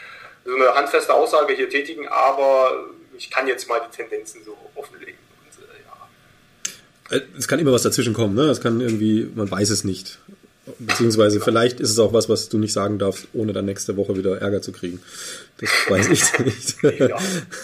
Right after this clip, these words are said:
Speaker 2: <laughs> Ähm, eine Sache, apropos Ärger, ist natürlich so ein bisschen neuralgischer Punkt. Ähm, der, ja, also ich, ich würd's jetzt auch gar nicht, nicht überbewerten, aber es ist natürlich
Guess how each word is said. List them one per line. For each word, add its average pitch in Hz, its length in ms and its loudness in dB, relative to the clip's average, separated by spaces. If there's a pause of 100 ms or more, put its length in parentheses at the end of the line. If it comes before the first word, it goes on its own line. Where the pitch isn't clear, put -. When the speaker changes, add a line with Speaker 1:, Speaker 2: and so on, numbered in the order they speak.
Speaker 2:
<laughs> 180 600 -4
Ähm, 120 680 4 (440)
eine 156 220 6
Sache, 160 280 4
apropos 131 340 4
Ärger, 147 280 2
ist 143 120 0
natürlich 135 320 4
so 131 100 2
ein 127 80 4
bisschen 135 200 2
neuralgischer 120 520 6
Punkt. 117 420 0
Ähm, 104 560 4
der, 104 420 4 (400)
ja, 85 180 -8
also 110 340 4
ich, 107 160 2 (320)
ich - 120 -14
würd's 117 140 4
jetzt 120 100 2
auch 135 120 4
gar 120 120 2
nicht, 110 160 0
nicht 110 160 0
überbewerten, 160 720 2
aber 120 140 2
es 110 80 2
ist 110 80 -6
natürlich 120 420 0